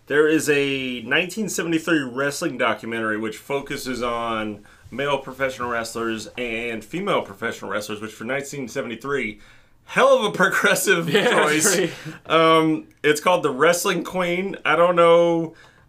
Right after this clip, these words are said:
Speaker 1: I know it's on the internet if you're savvy on internet, uh, torrents and such, but, um, The Wrestling Queen features, uh, Vivian
Speaker 2: Vivian.
Speaker 1: Vachon,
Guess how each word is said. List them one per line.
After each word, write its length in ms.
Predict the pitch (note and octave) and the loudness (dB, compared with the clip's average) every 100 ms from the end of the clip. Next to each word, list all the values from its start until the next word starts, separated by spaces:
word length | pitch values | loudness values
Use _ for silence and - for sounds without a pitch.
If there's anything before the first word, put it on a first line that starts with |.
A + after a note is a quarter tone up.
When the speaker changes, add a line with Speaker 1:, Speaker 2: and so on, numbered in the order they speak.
| _ _ _ _ _ C#3 | _ _ _ _ _ -2
Speaker 1:
I 60 | |
know 280 | D#3+ F#3 F#3+ | 2 2 2
it's 200 | F3 - | 0 2
on 140 | E3 | 2
the 120 | D3+ C3+ | 2 2
internet 440 | D#3 E3+ F3+ F#3+ | 2 4 4 4
if 160 | E3+ D#3+ | 0 0
you're 180 | D#3 | 0
savvy 500 | D3+ - D#3 D#3+ E3+ | 0 2 2 2 2
on 220 | D#3+ D3 C#3+ | 2 2 0
internet, 560 | D3+ D#3+ D#3+ D#3+ D#3 | 0 0 2 0 0
uh, 440 | D#3+ D3+ D3 C3+ - _ | 0 0 0 0 -2 _
torrents 400 | - D#3+ E3+ E3+ | 0 2 2 0
and 100 | D#3+ | -8
such, 440 | G3 F#3+ F#3+ D3 | -2 -2 -2 -4
but, 160 | C#3+ C3+ | 0 4
um, 460 | C3 C3 C3 A2 - | 4 4 0 -4 -6
The 120 | C#3 | 0
Wrestling 380 | D#3 D#3+ F3 C#3+ | 2 2 -2 -4
Queen 400 | D3 C#3 C3 B2 | -6 -4 -6 -10
features, 760 | - D#3+ D#3 D3+ C3+ B2+ A2+ | -8 -4 -4 -2 -2 -2 -2
uh, 480 | B2 B2 A#2+ A#2+ A#2 | 0 0 0 -2 -4
Vivian 340 | A2+ B2+ B2+ A#2+ | -6 -6 -6 -6
Speaker 2:
Vivian. 120 | A2 | -6
Speaker 1:
Vachon, 360 | A2 C3 A2+ | -4 -2 -2